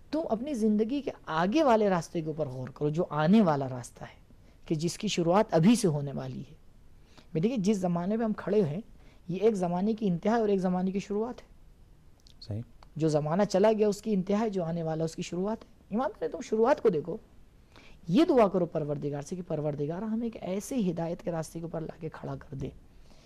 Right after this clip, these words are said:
Speaker 1: कि किसी भी चीज़ से ये बदले मत, यानी कहीं पर भी इसके अंदर कजी, कहीं पर भी इसके अंदर झुकाओ, कहीं पर भी इसके अंदर बहकाओ, कुछ नहीं आना चाहिए।" और अगर यही एक फ़िक्रा पूरी दुआ मकारिमुल अखलाक में से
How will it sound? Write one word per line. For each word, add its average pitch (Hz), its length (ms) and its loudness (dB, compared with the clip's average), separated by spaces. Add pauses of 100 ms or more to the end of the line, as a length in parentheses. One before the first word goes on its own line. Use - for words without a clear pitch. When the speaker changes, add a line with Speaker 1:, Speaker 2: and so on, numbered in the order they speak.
(120)
Speaker 1:
कि 254 80 -4
किसी 311 420 -6
भी 311 140 2
चीज़ - 300 -6
से 240 160 -8
ये 240 60 -4
बदले 165 380 0
मत, 156 260 -2 (1200)
यानी 185 240 2 (560)
कहीं 226 280 2
पर 220 180 2
भी 202 80 -2
इसके 190 220 -6
अंदर 175 220 -4
कजी, 139 400 -14 (280)
कहीं 208 240 2
पर 208 160 -2
भी 202 100 -4
इसके 180 240 -8
अंदर 165 240 -6
झुकाओ, 143 640 -8 (100)
कहीं 196 200 0
पर 185 160 -6
भी 170 120 -8
इसके 156 220 -12
अंदर 151 220 -6
बहकाओ, 131 480 -10 (200)
कुछ 196 200 -2
नहीं 131 180 -14
आना - 180 -16
चाहिए।" - 300 -20 (1300)
और 120 60 -6
अगर 170 200 -4
यही 139 480 -4
एक 226 220 2
फ़िक्रा 165 360 -6
पूरी 233 880 -2
दुआ 170 300 -2
मकारिमुल 160 480 -6
अखलाक 160 360 -8
में 151 120 -8
से 151 120 -10